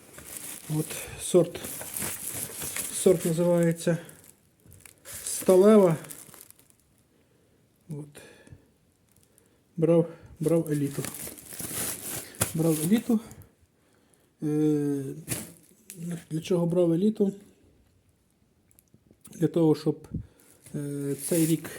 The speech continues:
посіяти. От мене центнер,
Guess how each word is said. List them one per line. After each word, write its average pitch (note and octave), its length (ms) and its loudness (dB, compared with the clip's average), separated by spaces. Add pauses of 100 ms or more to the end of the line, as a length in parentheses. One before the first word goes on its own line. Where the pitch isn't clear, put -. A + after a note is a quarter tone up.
(160)
посіяти. D#3+ 680 2 (840)
От - 80 -20
мене E3 220 6
центнер, G3 520 4